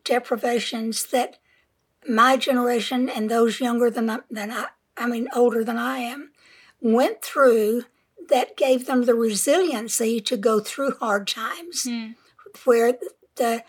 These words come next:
Speaker 1: we've gone through several generations now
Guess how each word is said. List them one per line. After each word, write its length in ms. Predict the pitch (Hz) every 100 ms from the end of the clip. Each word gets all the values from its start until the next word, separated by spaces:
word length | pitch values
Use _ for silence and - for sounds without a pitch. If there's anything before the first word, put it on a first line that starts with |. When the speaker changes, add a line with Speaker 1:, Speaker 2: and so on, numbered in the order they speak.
| _ -
Speaker 1:
we've 220 | 277 269
gone 220 | 262 262
through 200 | - 233
several 400 | - - 285 277
generations 840 | 233 247 233 240 233 - 226 202 240
now 480 | 233 285 220 220